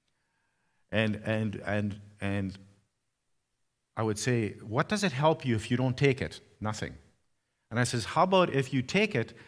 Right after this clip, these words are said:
but you put it on the mantle, and everybody that comes over, you show them this check that you got from me for a million bucks, but you never take it to the bank and cash it.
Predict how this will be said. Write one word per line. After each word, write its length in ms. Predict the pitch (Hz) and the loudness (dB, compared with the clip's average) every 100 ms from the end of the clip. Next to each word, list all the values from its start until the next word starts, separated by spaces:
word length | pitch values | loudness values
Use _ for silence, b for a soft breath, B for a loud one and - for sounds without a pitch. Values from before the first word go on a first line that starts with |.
| b | b
but 160 | 117 135 | -2 0
you 80 | |
put 200 | 127 175 | 0 2
it 140 | 175 165 | 2 2
on 200 | 131 135 | 2 2
the 40 | |
mantle, 420 | 131 135 147 120 | 4 4 2 0
and 80 | 110 | 0
everybody 320 | 127 185 175 156 | 0 0 2 2
that 100 | - | 2
comes 260 | 139 131 | 0 0
over, 320 | 151 156 120 | 0 0 0
you 160 | 113 113 | 0 -2
show 240 | - 170 | -2 0
them 160 | 156 131 | 2 0
this 180 | 117 113 | 0 -2
check 240 | - 139 | -2 -2
that 180 | 131 - | -4 -6
you 40 | 110 | -4
got 200 | 113 110 | -4 -2
from 180 | 113 | -4
me 140 | 110 107 | -4 -4
for 180 | 104 104 | -4 -4
a 20 | |
million 280 | 107 107 101 | -2 -2 -4
bucks, 280 | 87 - - B B | -6 -10 -18 B B
but 140 | 101 | -4
you 80 | 113 | 0
never 200 | 143 170 | 2 0
take 220 | 156 143 | -2 -4
it 80 | 139 | -4
to 100 | 131 | -4
the 120 | 110 | -4
bank 320 | 110 107 104 | -2 -2 -4
and 120 | 90 | -8
cash 320 | - 101 92 - | -4 -4 -4 -8
it. 160 | - | -16